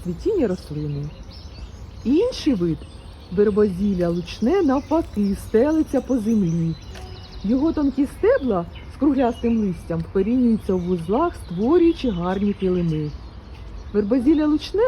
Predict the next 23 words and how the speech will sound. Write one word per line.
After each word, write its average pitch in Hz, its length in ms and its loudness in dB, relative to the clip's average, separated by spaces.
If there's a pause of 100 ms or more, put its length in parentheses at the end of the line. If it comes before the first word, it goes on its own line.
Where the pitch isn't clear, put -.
росте 214 320 0
на 190 120 0
луках, 262 460 4
по - 120 -2
берегах 190 460 -2
річок, 254 500 -2
серед 202 240 -2
чагарників, 170 600 0
на 254 80 2
сирому 330 400 0
ґрунті. 160 540 -4 (500)
Давно 190 460 4
вже 392 160 4
використовується 302 840 0
в 202 60 0
декоративному 190 600 0
садівництві 180 680 0 (480)
в - 40 -2
якості 247 500 0
ґрунтопокривної 202 1080 2
та 175 60 0
ампельної 208 480 2
рослини. 147 600 -4